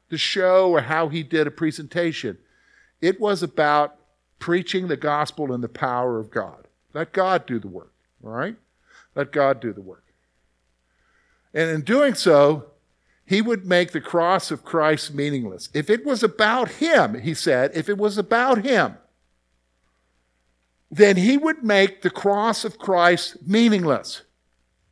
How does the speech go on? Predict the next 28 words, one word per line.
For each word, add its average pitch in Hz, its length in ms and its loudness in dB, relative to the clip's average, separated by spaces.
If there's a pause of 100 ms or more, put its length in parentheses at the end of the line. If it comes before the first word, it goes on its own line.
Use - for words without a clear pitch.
(680)
Do 190 80 0
you 196 40 8
understand? 214 640 0 (500)
Listen, 202 360 0
the 160 80 2
reason 285 360 0
why 233 160 0
you're 208 160 2
here 233 220 2
today 156 320 0
is 143 140 -4
not 214 280 -2
because 196 420 2
I'm 165 180 0
here 208 160 2
today 175 200 2
'cause 165 160 -2
I 156 120 2
like 160 200 2
George's 156 380 -4
preaching 160 540 -2
or 123 180 0
I 143 120 4
like 156 240 2
the 156 80 -4
music 160 520 -2
or 131 80 -2
something. 117 440 -6